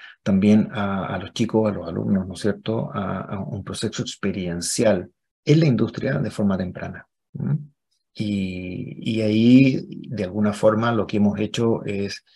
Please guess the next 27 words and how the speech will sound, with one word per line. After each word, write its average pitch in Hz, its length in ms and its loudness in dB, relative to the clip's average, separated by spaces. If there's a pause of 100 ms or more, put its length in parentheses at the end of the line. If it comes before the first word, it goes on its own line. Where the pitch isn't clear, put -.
(480)
eh, 95 360 -4
de - 720 -6
este - 200 -2
concepto 110 520 0
de 95 240 2
lo 90 120 -6
que 90 120 -6
na-, 85 180 -4
llamamos 98 420 0
la 104 80 -4
ingeniería 101 460 2
con 104 180 2
la 92 60 -4
empresa, 123 500 -2
¿no? - 360 -4
De, 92 240 -10
de, - 260 -10
de 98 140 -10
que 92 120 -12
nuestros 98 440 -10
alumnos 98 440 -4
estén 104 400 -4 (680)
permanentemente, 123 1160 2 (300)
eh, 98 600 -6 (680)
eh, - 280 -14
conforme 110 460 -2
estudian, 135 800 6